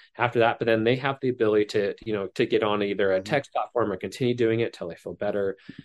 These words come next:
Speaker 1: and just different
Speaker 2: Yeah.
Speaker 1: things like that. But it's a start.
Speaker 2: Well, hey,
Speaker 1: Uh,
Speaker 2: Brant, let me just, I wanna just, I, I'm getting better,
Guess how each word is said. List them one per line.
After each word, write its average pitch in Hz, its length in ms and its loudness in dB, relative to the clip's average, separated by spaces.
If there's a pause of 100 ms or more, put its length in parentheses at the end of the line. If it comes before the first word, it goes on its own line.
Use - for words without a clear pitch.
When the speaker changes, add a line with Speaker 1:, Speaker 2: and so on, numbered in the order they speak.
(140)
Speaker 1:
and 104 120 -4
just 104 160 -2
different 104 220 0
Speaker 2:
Yeah. 104 140 -6
Speaker 1:
things 101 100 -6 (240)
like 92 100 -10
that. 82 120 -14
But 123 280 2
it's 113 200 -6
a 131 60 0
start. - 480 -6 (380)
Speaker 2:
Well, 143 160 2
hey, 139 140 2
Speaker 1:
Uh, 110 60 2
Speaker 2:
Brant, 139 220 2
let 156 140 4
me 175 80 4
just, 147 200 -2
I 139 80 6
wanna 147 220 4
just, 123 240 -8 (280)
I, 117 180 -4
I'm 143 140 0
getting 160 400 2 (180)
better, 107 500 2